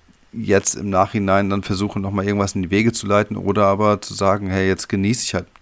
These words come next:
so die letzten guten Jahre, die ich habe, bevor irgendwie, keine Ahnung, so, so Altersschwächen und sowas einsetzen. Und von daher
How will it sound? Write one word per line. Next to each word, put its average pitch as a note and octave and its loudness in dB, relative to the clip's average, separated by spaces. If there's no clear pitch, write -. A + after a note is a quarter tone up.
so G2 0
die F#2+ -12
letzten F#2+ -4
guten F#2+ -4
Jahre, F2+ 2
die F2+ -8
ich F2+ -6
habe, F2 2
bevor F#2 -2
irgendwie, F#2 -6
keine F#2 -8
Ahnung, F2+ -6
so, F2 -2
so - -10
Altersschwächen G#2 0
und F#2 -6
sowas F#2 -2
einsetzen. F2+ -4
Und F2+ -10
von F#2+ -4
daher F#2 4